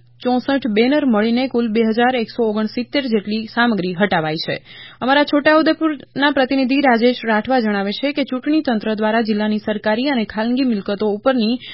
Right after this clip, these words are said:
પ્રચારાત્મક સામગ્રી દૂર કરવાની કામગીરી શરૂ કરાઈ છે.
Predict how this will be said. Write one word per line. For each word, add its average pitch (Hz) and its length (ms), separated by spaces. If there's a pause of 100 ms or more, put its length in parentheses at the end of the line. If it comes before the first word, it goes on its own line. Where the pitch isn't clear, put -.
(140)
પ્રચારાત્મક 294 640
સામગ્રી 220 380
દૂર 254 200
કરવાની 190 380
કામગીરી 208 480
શરૂ 190 280
કરાઈ 160 280
છે. - 220